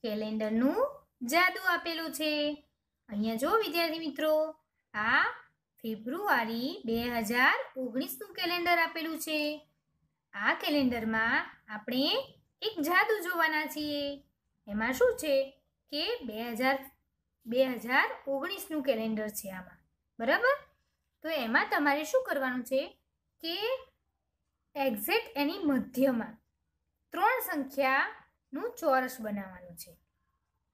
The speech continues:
અને આ બાજુથી બે સંખ્યા છૂટી અને આ બાજ-, આ બાજુથી બે સંખ્યા છૂટી. આવી રીતે એનું ચોરસ બનાવવાનું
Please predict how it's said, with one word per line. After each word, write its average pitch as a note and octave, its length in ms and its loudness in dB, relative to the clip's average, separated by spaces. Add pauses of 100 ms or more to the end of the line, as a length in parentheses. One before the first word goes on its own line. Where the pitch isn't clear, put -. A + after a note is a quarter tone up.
(120)
અને E4+ 260 0 (1120)
આ A#3+ 140 -2
બાજુથી F4 640 2
બે E4 140 2
સંખ્યા D#4+ 440 -2
છૂટી E4 280 -10 (340)
અને A3+ 260 0 (340)
આ E4 120 6
બાજ-, F4 380 -2 (100)
આ E4+ 60 2
બાજુથી F#4 460 0
બે D4+ 120 2
સંખ્યા C#4 400 -2
છૂટી. B3+ 280 -8 (560)
આવી A#3 240 0
રીતે G#4+ 240 4 (560)
એનું B3+ 280 0 (560)
ચોરસ B3 580 2 (400)
બનાવવાનું D#4+ 680 0